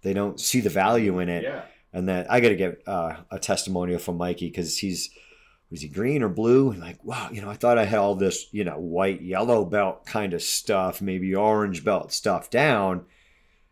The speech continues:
Speaker 1: And now working with somebody that's just done it for so much longer than any of the other coaches in here. Not that they're not great. I mean, they are,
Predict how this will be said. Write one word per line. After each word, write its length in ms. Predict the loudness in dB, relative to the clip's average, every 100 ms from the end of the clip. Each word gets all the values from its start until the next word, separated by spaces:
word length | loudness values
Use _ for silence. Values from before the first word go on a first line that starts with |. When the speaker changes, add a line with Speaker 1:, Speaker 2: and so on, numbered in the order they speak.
| _ _
Speaker 1:
And 140 | 0 2
now 160 | 4 4
working 580 | 6 8 8 8 2
with 140 | 2 0
somebody 600 | 0 0 2 4 4 2
that's 280 | 0 -4 -2
just 200 | -6 -4
done 180 | -2 -2
it 160 | -8
for 120 | -12 -12
so 420 | -10 -8 -4 -4
much 260 | -4 -8 -6
longer 400 | -6 -4 -6 -6
than 540 | -8 -10 -10 -10 -12 _ 0
any 160 | 2
of 60 | 4
the 100 | 4
other 160 | 2
coaches 680 | 0 0 0 -2 -4 -4 -8 -16 _ _ _ _ _ _ _ -2
in 200 | 2 2
here. 220 | 0 -6
Not 220 | -2 -2
that 120 | -2 -2
they're 120 | -2
not 260 | -2 -4
great. 460 | -4 -2 0 -2 -4
I 60 | -4
mean, 140 | -2
they 120 | -2
are, 540 | 0 2 4 2 0